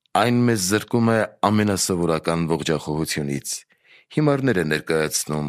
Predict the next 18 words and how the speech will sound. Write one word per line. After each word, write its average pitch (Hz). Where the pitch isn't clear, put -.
կամ, 82
ավելի 82
ճիշտ, 85
նույնիսկ 110
բոլորովին 90
խելակորույս 90
դարձնում։ 60
Եթե 127
որևէ 139
մեկը, 90
երեք 107
կանգունից 104
բարձր 90
չլինելով, 85
ջանա 95
լեռներից 95
բարձր 92
լինել 73